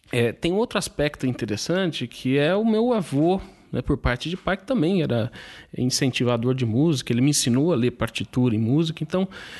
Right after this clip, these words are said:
desde pequeno a gente já foi cercado num ambiente musical muito forte. É, e eu, não diferente, eu comecei a me interessar por música. Comecei com flauta doce lá na escola e me destaquei. O, o professor,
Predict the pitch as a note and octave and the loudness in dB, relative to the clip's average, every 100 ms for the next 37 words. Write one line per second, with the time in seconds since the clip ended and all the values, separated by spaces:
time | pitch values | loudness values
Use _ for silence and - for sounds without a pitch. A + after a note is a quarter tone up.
0 | - - - D#3 A3 F#3+ - - F#3 F#3+ | -18 -12 -2 0 0 -4 -6 -2 0 2
1 | F3+ F3+ G3 - F#3 F3+ D3+ - C#3+ C#3+ | 0 0 -2 0 -2 0 -2 -2 0 2
2 | C#3 C#3+ C#3 C#3 C#3+ B2 B2+ - C#3 D#3 | 2 2 2 2 2 0 -2 -2 0 0
3 | D#3 - A2 G2+ - - - - C#3 C3 | -2 -2 -2 -2 -6 -8 -18 -2 2 4
4 | B2 A#2+ - - G3 F#3 F#3+ A#3 - - | 4 2 0 -6 0 2 2 -2 -12 -20
5 | - C3+ C3+ D3+ G#3+ D#3 E3+ - A3 B3 | -6 -2 -2 -2 0 0 0 -2 -2 -2
6 | B3+ - B3 E3+ - _ _ - C3 B2+ | -2 0 0 -2 -6 _ _ -14 -4 0
7 | C3 B2+ A#2 C3+ - A#2+ - G#3+ D3+ G#3 | 2 2 0 -2 -2 -4 -2 0 2 2
8 | G3+ - - - - - - D3+ C#3+ E3+ | 0 -6 -18 -20 -20 -20 -2 -2 0 0
9 | D3 - C3+ B2 B2 - C3 B2+ - F#3 | -2 -2 -2 -2 -4 -4 -2 0 0 -2
10 | B2 C#3+ A3 - A2 C3 A#2+ - - A#2 | 2 2 2 -2 -2 0 0 -2 -2 0
11 | E3 A3 B2+ A2 G#2+ G#2+ A2+ C3 A2+ - | 0 0 2 2 0 -2 -4 -4 -4 -6
12 | - B2+ - B2+ F3+ C#3+ G#2+ - B2+ A#2+ | -4 -6 -2 -2 0 0 -2 -6 -4 -2
13 | - A2+ - A#2+ A#2+ | -2 -4 0 2 2